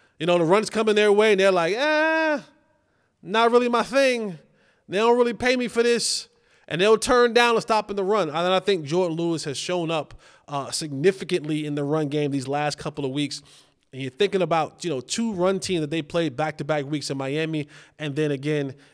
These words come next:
in the Lions. And they stepped up. Tank and, and others as well, but I'm giving those three guys the, the, the flowers for just the way they stepped up in this football game and gave their ch-, their team a chance,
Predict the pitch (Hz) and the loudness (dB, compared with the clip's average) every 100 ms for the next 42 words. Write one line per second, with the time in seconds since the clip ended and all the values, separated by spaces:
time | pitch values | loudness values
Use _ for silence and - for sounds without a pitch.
0 | - 160 143 139 135 160 151 131 123 131 | -10 -6 -2 -2 -2 -2 -2 -4 -4 -2
1 | 196 - 196 147 147 120 - - 190 185 | -2 0 -2 -2 -4 -6 -10 -4 -2 -2
2 | - _ _ _ 151 254 294 254 220 190 | -10 _ _ _ -10 0 2 4 4 2
3 | 147 156 165 170 196 214 202 160 175 185 | 0 0 2 0 0 0 0 4 4 4
4 | - 180 156 156 151 143 143 135 139 120 | 2 -6 -2 -2 0 -2 -4 -6 -6 -10
5 | 131 - 160 160 156 135 131 - - - | -10 -10 -2 0 0 -2 -6 -12 -20 -20
6 | - 175 127 165 240 - 202 175 170 - | -10 -8 0 2 2 2 2 2 0 0
7 | 185 - 165 156 156 147 - 151 160 143 | -2 0 -4 -2 -6 -6 -8 -4 -2 -2
8 | 147 143 131 151 151 139 135 156 - 143 | -2 -4 -4 -4 -2 -4 -4 -8 -8 -12
9 | 135 165 147 131 - 151 127 - | -8 -6 -6 -6 -6 -6 -6 -14